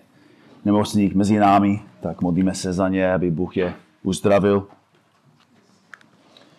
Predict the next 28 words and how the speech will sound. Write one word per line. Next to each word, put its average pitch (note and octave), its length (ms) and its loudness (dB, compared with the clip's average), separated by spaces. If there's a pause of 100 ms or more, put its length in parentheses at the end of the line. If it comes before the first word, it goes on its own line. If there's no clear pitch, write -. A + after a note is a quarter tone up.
(880)
<clears throat> F2 340 -4
Máme, G#2 600 0
a, F2+ 400 -12
s - 120 -20
námi A2+ 240 2
nějaké A2+ 240 2
hosty, C3 540 2 (260)
a, G2+ 100 -4
z - 80 -8
U B2 120 0
S A#2 140 -2
A, A2 200 6
jak G#2+ 120 -2
jsme G#2+ 300 -2 (280)
vám A2+ 140 0
oznámili A2+ 560 2
minulý A2 280 2
týden. A#2 400 2 (600)
Tak F#2+ 240 -2
Milokanovi G2+ 520 -2
jsou, G#2+ 600 -2
a, F#2+ 100 -8
z E2+ 60 -12
našeho G2+ 320 0
sboru, G#2+ 480 2 (160)
a, F#2 140 -8
ve G2 140 -2
Spokanu. A2+ 640 0